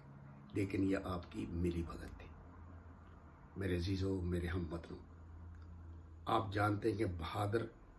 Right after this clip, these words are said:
और जहीन लोग हमेशा अपनी गलती का एतराफ़ करते हैं और जिम्मेदारी लेने से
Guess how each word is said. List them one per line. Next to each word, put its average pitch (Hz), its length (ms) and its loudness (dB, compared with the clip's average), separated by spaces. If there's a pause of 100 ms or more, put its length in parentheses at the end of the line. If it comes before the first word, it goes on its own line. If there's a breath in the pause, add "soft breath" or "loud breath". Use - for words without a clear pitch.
(460)
और 117 160 6
जहीन 104 380 8
लोग 104 340 6
हमेशा 107 500 8 (760)
अपनी 95 320 4
गलती 90 360 2
का 92 140 0 (160)
एतराफ़ 87 520 0
करते - 240 -8
हैं - 140 -12 (1700)
और 151 140 4
जिम्मेदारी 113 460 8
लेने 101 220 6
से - 120 0